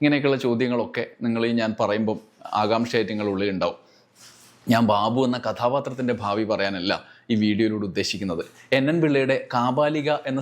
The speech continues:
സിനിമയിലെ രംഗമായിരുന്നു നമ്മളിപ്പം ചർച്ച ചെയ്തത്. ഞാൻ ആ കഥാപാത്രത്തെക്കുറിച്ചാണ് പറഞ്ഞത്. കാബാലിക കണ്ടവർക്ക് ബാബുവിനെ മറക്കാൻ കഴിയില്ല.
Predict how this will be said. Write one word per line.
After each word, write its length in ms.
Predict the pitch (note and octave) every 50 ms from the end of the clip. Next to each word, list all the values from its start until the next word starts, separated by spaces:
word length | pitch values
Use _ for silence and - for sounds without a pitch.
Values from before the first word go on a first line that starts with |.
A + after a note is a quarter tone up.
| C3
സിനിമയിലെ 360 | - B2+ A#2+ A#2+ A#2+ A#2+ A#2+ A#2+ A2
രംഗമായിരുന്നു 640 | G2+ G2+ G#2+ G2 G#2+ A#2 G#2+ F#2+ F2+ E2+ F2 F2 - _ _ _ _ _ -
നമ്മളിപ്പം 400 | A2+ A2 A2 G#2+ F#2 - G#2+ F#2+ - - - - -
ചർച്ച 220 | G#2 F#2 - - -
ചെയ്തത്. 320 | G#2+ G#2 F#2 E2+ F2 E2+ - - - - - - - - - _
ഞാൻ 120 | D3 D3+ D3+ C#3+ - - C3+
ആ 20 | C#3 C#3+ - - -
കഥാപാത്രത്തെക്കുറിച്ചാണ് 960 | B2 A#2 - C3 C3+ C3+ C#3 D3 C#3 B2+ C#3 - - A#2+ - - A2+ G2 E2+ -
പറഞ്ഞത്. 300 | G#2+ F2+ F#2 F#2 F2 D#2+ - - _ _ _ _ -
കാബാലിക 420 | C3 C3 C3+ D#3+ D#3+ D#3+ E3 E3 E3 - D3
കണ്ടവർക്ക് 560 | C3+ C3+ C3+ D3 D3 C#3 C#3 - - C3+ - -
ബാബുവിനെ 400 | C#3 C#3 C#3+ C#3+ C#3+ C#3+ D3 C#3 C3 A#2+
മറക്കാൻ 280 | A2+ A2 - A#2 A2
കഴിയില്ല. 300 | G#2 F#2+ F2+ F2+ F2 E2+